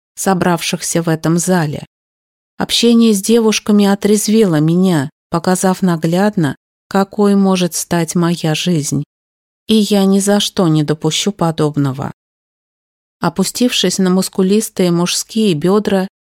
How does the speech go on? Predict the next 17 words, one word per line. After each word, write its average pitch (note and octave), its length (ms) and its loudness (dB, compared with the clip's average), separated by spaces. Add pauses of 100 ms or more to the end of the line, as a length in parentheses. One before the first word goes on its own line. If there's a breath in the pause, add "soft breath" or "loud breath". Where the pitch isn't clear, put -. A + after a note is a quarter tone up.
(100)
и G#3 100 0
вдохнув G3 600 0
глубже E3 520 2
уже E3+ 280 0
ставший F3+ 540 -2
знакомым D#3+ 680 0
запах, F3+ 600 -4 (240)
я F#3+ 260 0
вмиг G3+ 440 0
успокоилась, F3+ 960 0 (120)
ощутив G3+ 480 0
себя F3 320 0
рядом F#3 340 2
с - 80 -4
Крестовским D#3+ 800 -2
в - 80 -12
безопасности F3+ 1120 -2